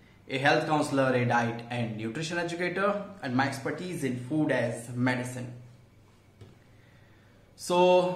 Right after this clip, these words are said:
simple ways to manage and reverse diabetes. ये video मैं बना रहा हूँ,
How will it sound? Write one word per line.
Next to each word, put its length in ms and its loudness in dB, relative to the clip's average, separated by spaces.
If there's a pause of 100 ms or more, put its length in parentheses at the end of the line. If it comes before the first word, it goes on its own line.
(140)
simple 400 2
ways 480 2
to 140 -2
manage 600 2
and 140 -2
reverse 320 0
diabetes. 920 -6 (1200)
ये 80 -10
video 340 0
मैं 140 0
बना 240 4
रहा 140 4
हूँ, 300 -2